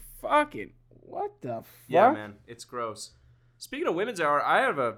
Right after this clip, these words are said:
Speaker 1: Also, why are you so curious about your daughter's vagina,
Speaker 2: It's a
Speaker 1: you
Speaker 2: weird,
Speaker 1: fucking weirdo?
Speaker 2: it's a really weird thing, and I don't get it at all.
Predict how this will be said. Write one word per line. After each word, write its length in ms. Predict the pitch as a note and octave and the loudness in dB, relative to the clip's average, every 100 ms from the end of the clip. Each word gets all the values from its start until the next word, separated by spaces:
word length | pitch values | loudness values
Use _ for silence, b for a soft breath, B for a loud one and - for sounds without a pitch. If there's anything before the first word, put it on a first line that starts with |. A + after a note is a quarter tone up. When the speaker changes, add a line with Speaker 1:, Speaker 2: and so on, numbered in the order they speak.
| - | -2
Speaker 1:
Also, 280 | F#3 A#3 A3+ | -2 0 2
why 120 | C4 | 2
are 20 | |
you 60 | D#4 | 2
so 260 | D#4 C4 - | 0 -2 -4
curious 560 | - E3 G3 A3+ G3+ C#3+ | -10 -2 -2 -2 -6 -2
about 180 | E3+ | -2
your 100 | F3 | -2
daughter's 600 | B2+ G#2 G2 C#3 F3 D#3+ | -6 -8 0 0 0 -6
vagina, 420 | A#2+ G#2+ G2+ C#3+ D3 | -8 -14 -8 -4 0
Speaker 2:
It's 80 | |
a 80 | E3+ | 0
Speaker 1:
you 60 | D3+ | 0
Speaker 2:
weird, 560 | C3+ E3+ F3+ F3+ F#3 - | -2 -2 2 2 2 -2
Speaker 1:
fucking 160 | G#2 F#2 | -10 -14
weirdo? 240 | A2 C3 | -4 0
Speaker 2:
it's 120 | C#3+ | 2
a 100 | D#3+ C3 A#2+ | 2 -2 -6
really 380 | C3+ E3 D#3+ D#3+ | -4 -2 -2 -6
weird 460 | A#2+ C3 C3+ C3+ B2+ | -8 -6 -4 -4 -6
thing, 520 | - B2+ A#2+ A#2+ A#2 - - | -8 -6 -6 -10 -14 -18 -8
and 120 | A#2 | -4
I 100 | A#2+ | -2
don't 360 | C3 D#3+ C3+ - | -2 -2 -8 -6
get 220 | B2+ B2 | -4 -4
it 200 | A2 - - - - - - - | -6 -10 -20 -20 -20 -20 -20 -6
at 180 | B2 B2+ | -4 -2
all. 520 | A2 A2 G#2+ F#2 - | -2 -4 -4 -8 -14